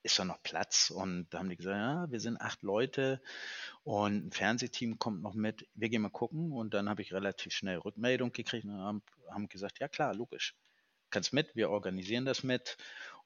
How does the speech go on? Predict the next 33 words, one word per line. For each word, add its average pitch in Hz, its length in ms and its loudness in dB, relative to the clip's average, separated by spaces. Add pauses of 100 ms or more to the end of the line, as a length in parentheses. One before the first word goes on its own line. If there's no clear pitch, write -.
Und 98 1160 4
dann 95 100 -2
sind 101 120 -2
wir 101 60 2
nach 90 140 0
Tschernobyl 120 500 0
gefahren 110 680 0
und 87 440 -4
Tschernobyl 95 680 0
ist - 180 0
schon 87 680 2
'n 78 280 -8 (120)
Erlebnis. 92 840 -2 (460)
Und 98 160 -2
grade 90 360 4
mit 92 200 -2
der 85 160 2
Clique, 101 500 0
das 80 220 -4
war 78 320 -4
'n 95 80 -8
großartiger 90 560 2
Trip. 85 220 -4
Sowohl 95 440 2
die 87 160 -6
Tschernobyl-Tour 123 1040 6 (520)
als 98 320 6
auch 98 160 4
die 98 140 -6
Zeit, 92 560 4
ähm, 85 580 -2
in 104 200 -4
Kiew, 110 400 6